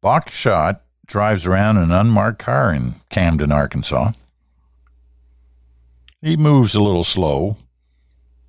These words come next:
but when he's not in the car, he's still walking the beat of his hometown four days a week.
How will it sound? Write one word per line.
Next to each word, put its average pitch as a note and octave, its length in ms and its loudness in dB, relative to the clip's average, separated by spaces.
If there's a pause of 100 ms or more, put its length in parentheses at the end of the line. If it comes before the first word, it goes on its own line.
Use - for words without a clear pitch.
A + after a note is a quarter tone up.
(1300)
but A2 200 0
when A2+ 140 4
he's G#2 120 2
not C3+ 120 2
in G#2 60 -2
the G#2+ 80 0
car, A#2+ 340 0
he's G2 120 0
still A#2 240 0
walking G#2 360 2
the F2 80 0
beat G#2 240 2
of F2 100 0
his E2+ 140 -4
hometown F2+ 600 0
four A#2 320 -2
days G#2+ 240 0
a G2 80 -2
week. D2 300 -6